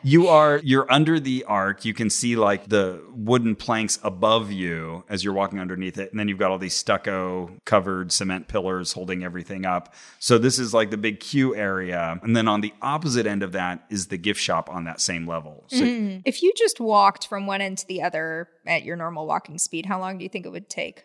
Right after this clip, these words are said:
Speaker 1: Uh, that's a good question. I, I mean, I could calculate that pretty quickly 'cause it's five hundred ten feet. Uh, but I would say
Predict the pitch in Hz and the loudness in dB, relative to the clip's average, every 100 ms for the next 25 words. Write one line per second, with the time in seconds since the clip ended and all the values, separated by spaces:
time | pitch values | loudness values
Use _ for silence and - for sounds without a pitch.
0 | _ - 180 190 226 - 240 - - 92 | _ -2 0 0 -4 -4 -4 -6 -8 -6
1 | 87 90 - 110 117 92 - 101 98 92 | -6 -6 -6 -4 -2 -4 0 0 0 -4
2 | 90 87 85 - 95 87 87 82 82 90 | -4 -8 -8 -6 -4 -4 -8 -10 -8 -8
3 | 87 - - 90 87 78 95 82 90 98 | -10 -14 -10 -8 -8 -8 -10 -10 -10 -10
4 | 90 - 95 87 90 82 90 80 76 - | -4 -2 -2 -4 -10 -12 -12 -12 -14 -6
5 | 196 208 - - - - - _ 113 110 | -4 -4 -6 -16 -20 -20 -20 _ -2 -2
6 | 110 117 113 - - 113 151 143 123 131 | -2 2 2 2 -14 -6 -2 0 0 0
7 | 113 107 104 | 2 0 -4